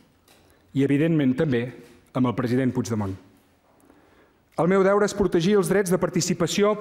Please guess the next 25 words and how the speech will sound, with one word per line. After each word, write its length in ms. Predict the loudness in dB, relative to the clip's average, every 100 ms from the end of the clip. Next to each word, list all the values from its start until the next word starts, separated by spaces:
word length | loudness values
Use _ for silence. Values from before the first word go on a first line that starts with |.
| -2
política 680 | 0 0 0 -2 0 0 0 -6 -14 -4
de 100 | -2 0
tots 160 | 0
els 120 | 0 0
diputats 440 | 0 0 0 0
i 40 |
diputades 440 | 0 0 0 0 0
d'aquesta 320 | -2 -2 -2
cambra, 320 | -2 -2 -4 -8 -16 -20 -20 -20 -16 -8
perquè 280 | -4 -2
la 120 | 0 0
limitació 480 | 0 0 0 0
de 80 | 0
l'exercici 480 | 0 -2 -2 -2 -2
d'aquests 320 | 0 -2 -2
drets 380 | -4 -4 -8 -16 -20 -20 -20 -20 -20 -18
suposaria 720 | -6 -6 -2 0 0 2 2
la 160 | 4 2
limitació 560 | 2 0 0 -2 0 2
de 80 |
la 80 | 0
sobirania 680 | 0 0 0 2 2 0 -2 -6 -16 -20 _ _ _
del 160 | -2 0
nostre 240 | 0 -2
poble. 320 | -2 -4 -4